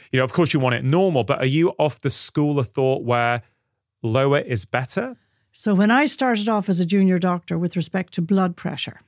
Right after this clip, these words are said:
Speaker 2: we were treating blood pressure, systolic pressure, if it was more than a hundred and sixty.
Speaker 1: No
Speaker 2: And now,
Speaker 1: way.
Speaker 2: yes, and now we're looking at a hundred and twenty.
Speaker 1: Hold on, hold on. So
Speaker 2: It's
Speaker 1: when
Speaker 2: come
Speaker 1: you,
Speaker 2: on.
Speaker 1: when you qualified, it was a hundred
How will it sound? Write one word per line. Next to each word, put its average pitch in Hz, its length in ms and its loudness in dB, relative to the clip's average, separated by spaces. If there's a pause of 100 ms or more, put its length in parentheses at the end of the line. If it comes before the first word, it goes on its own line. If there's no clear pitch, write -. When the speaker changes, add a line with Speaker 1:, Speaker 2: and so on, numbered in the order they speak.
(260)
Speaker 2:
we 208 480 4
were 185 880 0 (220)
treating 214 480 0
blood 196 240 0
pressure, 180 640 0
systolic 202 480 -4
pressure, 190 300 -2
if 170 100 -4
it 185 80 -6
was 170 160 -4 (140)
more 190 260 4
than 170 160 0
a - 20 2
hundred 165 260 0
and 160 100 -2
sixty. 165 420 -8 (440)
Speaker 1:
No 131 120 4
Speaker 2:
And 185 100 6
now, 202 300 4
Speaker 1:
way. - 80 -8
Speaker 2:
yes, 180 420 0
and 196 140 2
now 220 160 2
we're 220 140 2
looking 202 280 0
at 180 80 0
a 185 80 2
hundred 180 240 2
and 165 80 0
twenty. 185 340 0
Speaker 1:
Hold 147 60 4
on, 135 60 2
hold 139 140 2
on. 101 120 -2
So 214 120 2
Speaker 2:
It's 147 100 2
Speaker 1:
when 160 80 4
Speaker 2:
come 165 100 6
Speaker 1:
you, 196 80 6
Speaker 2:
on. 185 100 2
Speaker 1:
when 156 160 4
you 196 120 4
qualified, 156 500 2
it 135 60 2
was 127 100 0
a 143 60 2
hundred 147 180 2